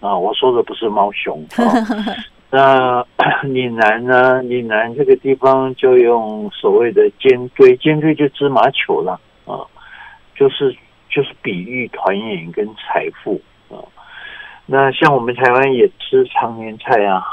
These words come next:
Speaker 1: 长年菜当然就是隐喻长寿。那鱼大家都知道就是年年有余啊，发菜呢，当然就是发财的意思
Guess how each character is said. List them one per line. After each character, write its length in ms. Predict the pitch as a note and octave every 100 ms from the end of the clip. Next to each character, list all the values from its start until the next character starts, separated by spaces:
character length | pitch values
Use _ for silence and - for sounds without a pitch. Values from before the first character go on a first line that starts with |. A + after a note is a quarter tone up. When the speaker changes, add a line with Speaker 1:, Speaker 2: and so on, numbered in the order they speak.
| - -
Speaker 1:
长 140 | - C3+
年 140 | D3
菜 180 | C3+ C#3+
当 220 | C3 C3+
然 120 | B2+ G2
就 100 | A#2+
是 140 | A#2+
隐 300 | G2+ G#2+ F2+
喻 260 | F2 B2 A2 -
长 300 | - D#2+ - -
寿。 160 | B2+ G2+ - _ _ _ - - - - - - - _
那 200 | D3+ D#3
鱼 340 | A2+ G#2+ A2+ A#2
大 120 | B2+ B2
家 120 | B2
都 140 | B2+
知 160 | B2 A#2+
道 120 | A#2+
就 140 | A#2 G2+
是 120 | -
年 240 | G#2+ G#2 A2
年 180 | G#2+
有 220 | G#2 E2+ C#2
余 80 | - - - - _ _ -
啊， 220 | E2+ D#2+ - - - -
发 160 | A#2+ G#2+
菜 340 | - E3+ D3+
呢， 300 | C3+ C3 C3 - _ _ -
当 140 | A2
然 220 | A2 G#2
就 100 | G2+
是 220 | G2+ A2+ G2+
发 220 | - A#2 B2
财 500 | - - B2 - E3+
的 80 | -
意 240 | E2 F#2+ F2
思 440 | - - G#2 F2